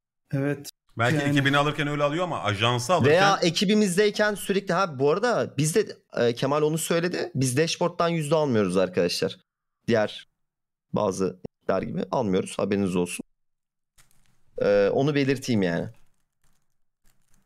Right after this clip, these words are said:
Speaker 3: Sözleşmemizde de yazmıyor bu hiçbir şekilde. O yüzden, e, insanların banka hesaplarını da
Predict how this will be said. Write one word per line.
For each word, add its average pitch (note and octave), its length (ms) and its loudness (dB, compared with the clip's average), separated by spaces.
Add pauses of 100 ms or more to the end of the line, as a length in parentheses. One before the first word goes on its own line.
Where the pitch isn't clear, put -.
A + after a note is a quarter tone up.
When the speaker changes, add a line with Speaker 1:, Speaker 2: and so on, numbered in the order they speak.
(260)
Speaker 3:
Sözleşmemizde B2 720 0
de G2 40 2
yazmıyor F#2 420 2
bu F2+ 160 -2
hiçbir - 220 -2
şekilde. F#3 280 -2
O E3 160 2
yüzden, D#3+ 300 0 (340)
e, C3 160 2
insanların D3 760 0
banka C#3 300 -2
hesaplarını C3 600 0
da F2+ 180 -2